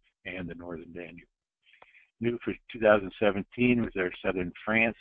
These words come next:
eight days, Lyon to Arles, and the Douro, which is the eight-day round trip out of Porto. And then we have some combination, uh, cruise trips for people who have more time. You can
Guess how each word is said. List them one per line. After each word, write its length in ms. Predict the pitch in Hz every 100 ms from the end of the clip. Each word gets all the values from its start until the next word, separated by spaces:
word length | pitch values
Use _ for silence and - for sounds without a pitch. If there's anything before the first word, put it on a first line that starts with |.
| 98
eight 200 | 101 -
days, 300 | 98 98 101 -
Lyon 400 | 90 90 92 90
to 140 | 95
Arles, 400 | 90 92 117 135 - _ _ _ _ _ -
and 280 | 98 101 95
the 80 |
Douro, 500 | 95 90 95 107 120 - _ _ _
which 140 | 92 -
is 80 | 85 90
the 100 | 82
eight-day 360 | 87 - 85
round 280 | 85 85 87
trip 200 | - 90 -
out 140 | 90 80
of 60 | _
Porto. 460 | - 117 - 131 170 _ _ _ _ _ _ _ 92
And 140 | 87
then 220 | 98 98
we 140 | 95 95
have 180 | 92 -
some 100 | 92
combination, 760 | - 98 90 90 95 - 104 101 _ -
uh, 140 | 98 -
cruise 260 | - 101 95 _ _ -
trips 160 | 107 -
for 80 | 95
people 280 | - 101 95
who 80 | 98
have 100 | 98
more 200 | 98 95
time. 340 | 101 98 101
You 160 | 90
can 100 | 85